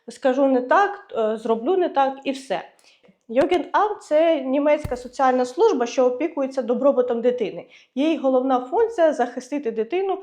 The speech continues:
а не, м, покарати батьків. Але коли ти, е, цього не знаєш, вона виглядає як загроза. Особливо, якщо поруч інші мами шепочуть: «У сусідки там щось не те, вже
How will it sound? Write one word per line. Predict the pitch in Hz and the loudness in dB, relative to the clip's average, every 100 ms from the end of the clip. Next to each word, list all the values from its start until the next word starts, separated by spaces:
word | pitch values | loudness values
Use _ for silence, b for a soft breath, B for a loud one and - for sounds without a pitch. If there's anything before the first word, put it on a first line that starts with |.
| B B | B B
а | - 262 | -2 -2
не, | 269 262 262 247 247 _ | 2 2 0 -2 -8 _
м, | 226 220 | -8 -4
покарати | 220 277 285 277 269 269 | -2 -2 0 0 2 0
батьків. | 254 254 240 147 - - | -2 -2 -8 -14 -14 0
Але | 226 302 | 4 4
коли | 311 277 302 | 4 2 0
ти, | 294 277 285 262 - | -2 -2 0 0 -2
е, | 214 | -4
цього | 214 247 285 | -4 -2 0
не | 254 233 | 0 -2
знаєш, | 202 277 403 311 | -4 -2 -2 -4
вона | 240 233 349 | -4 0 0
виглядає | 285 262 240 262 262 | 0 -2 -4 -2 0
як | 240 247 | -2 -2
загроза. | 220 233 247 185 147 - b b b - | -6 -2 -2 -2 -6 -14 b b b -12
Особливо, | 233 254 392 381 | -8 -2 2 2
якщо | 277 - 262 | 0 -2 -2
поруч | 294 330 285 - | 0 2 0 -4
інші | 269 269 254 | -4 -4 -2
мами | 277 381 330 | -2 -2 -2
шепочуть: | - - 240 233 190 B B | -6 -6 -6 -6 -10 B B
«У | 269 | -4
сусідки | 330 339 370 - | -2 -4 -4 -2
там | 359 | -2
щось | - 339 - | 0 -2 0
не | 349 | -2
те, | 359 339 311 | 0 2 2
вже | 247 277 320 | 2 2 0